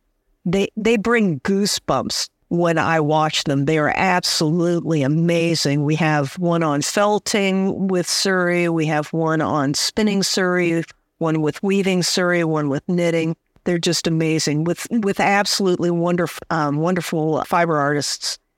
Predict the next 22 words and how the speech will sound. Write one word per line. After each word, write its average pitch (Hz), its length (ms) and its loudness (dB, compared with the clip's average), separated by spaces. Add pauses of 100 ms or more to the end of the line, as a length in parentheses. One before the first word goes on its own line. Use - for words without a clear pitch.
(160)
featured 160 560 0 (560)
within 156 340 2
those 147 260 2
videos. 151 760 0
So 175 220 0
I'd 180 200 2
suggest 196 640 0
at 180 120 -4
first 254 340 -2
you 226 80 0
go 180 160 0
ahead 175 240 0
and 175 120 -2
visit 175 320 -2
the 156 100 -2
website. 175 500 0
We 156 140 -2
have - 120 -4
our 160 100 -2
members 156 420 -2
listed 165 400 -2
there. 196 340 0